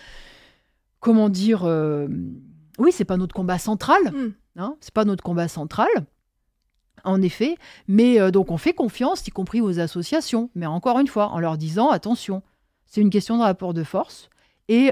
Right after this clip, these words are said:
Speaker 1: euh, pour que ça soit réalisé, euh, dans le cas de cette société, euh, euh, il suffit souvent pas de prendre une loi. Je pense à ce qui se passe sur l'I V G, par exemple.
Speaker 2: Mhm.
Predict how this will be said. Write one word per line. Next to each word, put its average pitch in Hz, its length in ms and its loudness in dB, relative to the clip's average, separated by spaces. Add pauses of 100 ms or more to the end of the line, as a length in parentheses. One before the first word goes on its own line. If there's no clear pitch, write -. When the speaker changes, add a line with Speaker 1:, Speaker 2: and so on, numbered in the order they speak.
(120)
Speaker 1:
euh, 180 260 4
pour 180 220 -6
que - 40 -12
ça 185 120 -2
soit 202 180 -2
réalisé, 180 720 2
euh, 175 80 0
dans 170 140 -4
le 170 40 -4
cas 190 140 -4
de 175 100 -2
cette 160 200 -8
société, 196 680 -6
euh, - 680 -10 (440)
euh, 151 440 -6
il 175 60 -4
suffit 175 320 -8
souvent 226 320 -4
pas 233 140 -2
de - 80 -20
prendre 196 240 -8
une 202 120 -2
loi. 175 200 -4 (180)
Je - 80 -20
pense 240 200 2
à 208 60 2
ce - 60 -4
qui - 80 -4
se 185 60 -4
passe 208 200 -2
sur 185 120 -6
l'I 185 100 -2
V 185 140 -2
G, 220 160 -6
par 165 160 -6
exemple. 151 300 -4
Speaker 2:
Mhm. 254 100 -4